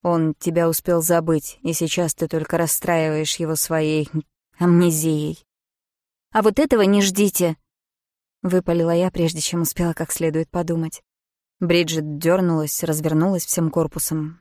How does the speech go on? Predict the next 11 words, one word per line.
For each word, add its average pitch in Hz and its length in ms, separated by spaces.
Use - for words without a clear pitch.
замерла, 156 540
вцепившись 156 600
в 151 60
белый 156 260
передник, 160 560
напрягши 160 560
нижнюю 156 420
челюсть. 151 560
«Нет, 175 580
милочка, 151 760
именно 165 540